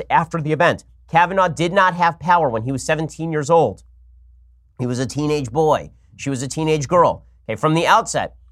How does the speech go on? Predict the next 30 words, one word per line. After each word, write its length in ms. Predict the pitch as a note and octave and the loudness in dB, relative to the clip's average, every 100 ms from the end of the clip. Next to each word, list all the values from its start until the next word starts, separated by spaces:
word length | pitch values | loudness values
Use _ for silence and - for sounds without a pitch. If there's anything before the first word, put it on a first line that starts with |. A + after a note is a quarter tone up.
| _ - | _ -2
I 140 | D3 | 0
believe 240 | D#3 E3 F#3 | 0 -4 -4
these 140 | C#3+ | 0
allegations 520 | D#3 D#3+ D3+ D3 D3 | 2 2 -2 -2 -4
were 80 | C3+ | -4
extremely 500 | - - G#3 C4 B3+ | -6 0 2 2 0
serious 440 | - G3+ F3 A2 | -2 0 0 -2
and 80 | C3+ | -2
bear 120 | D3 | 0
heavily 280 | C#3+ E3+ E3+ | 0 0 0
on 100 | D3 | -2
Kavanaugh's 400 | D3 C#3 C3+ C3 | 0 -2 0 -2
character. 280 | - B2+ G2 | -2 -2 -4
This 100 | G2+ | -8
is 40 | |
what 140 | A2+ - | -8 -4
Feinstein 480 | A2+ G#2+ - F#2 F2+ | -6 -6 -12 -14 -12
says. 180 | E2 - _ - | -16 -18 _ 0
Well, 120 | F#3 | 0
if 60 | - | 4
that's 220 | A#3 A3+ | 0 0
the 80 | - | -4
case, 260 | A#3+ F3+ - - | -4 -4 -12 -2
why 220 | C#3+ F#3+ | 2 2
didn't 180 | G3+ - | 0 -8
you 140 | F3+ | -4
ask 260 | F3+ E3+ - | -2 -2 -2
him 80 | D#3 | -4
about 260 | A#2+ G2 - | 0 -2 -4
them? 220 | D#2 | -14